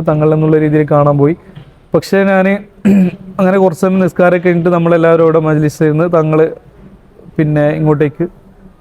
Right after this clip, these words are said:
ഇങ്ങനെ വരികയാണ്. അങ്ങനെ ഞാൻ അങ്ങനെ ഒരു തങ്ങൾ അങ്ങനെ എല്ലാവരും വരുമ്പോൾ എല്ലാവരും ഇങ്ങനെ എണീറ്റിരിക്കുന്നു. ഞാൻ തങ്ങളിലേക്ക് നോക്കുന്നു. ഞാൻ ശരിക്ക് എക്സൈറ്റഡ് ആയിപ്പോയി. ഏർ, ഞാൻ സം-, ഞാൻ എന്തോ ഒരു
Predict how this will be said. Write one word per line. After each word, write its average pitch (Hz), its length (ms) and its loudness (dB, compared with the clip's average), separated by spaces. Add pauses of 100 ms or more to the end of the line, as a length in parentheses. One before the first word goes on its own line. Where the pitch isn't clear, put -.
(540)
ഇങ്ങനെ 196 200 0
വരികയാണ്. 165 520 0
അങ്ങനെ 190 340 -2
ഞാൻ 202 260 0 (280)
അങ്ങനെ 208 180 0
ഒരു 196 220 0
തങ്ങൾ 196 240 0 (340)
അങ്ങനെ 190 220 -2
എല്ലാവരും 196 300 0
വരുമ്പോൾ 185 260 0
എല്ലാവരും 185 240 2
ഇങ്ങനെ 190 180 0
എണീറ്റിരിക്കുന്നു. 175 600 -2
ഞാൻ 175 220 0 (260)
തങ്ങളിലേക്ക് 175 600 0
നോക്കുന്നു. 165 380 -2
ഞാൻ 160 200 0
ശരിക്ക് 202 460 -2 (220)
എക്സൈറ്റഡ് 175 420 0
ആയിപ്പോയി. 135 340 -2 (840)
ഏർ, 139 340 0 (2250)
ഞാൻ 170 280 2
സം-, 185 360 -2 (640)
ഞാൻ 190 200 2
എന്തോ 214 160 2
ഒരു 220 180 2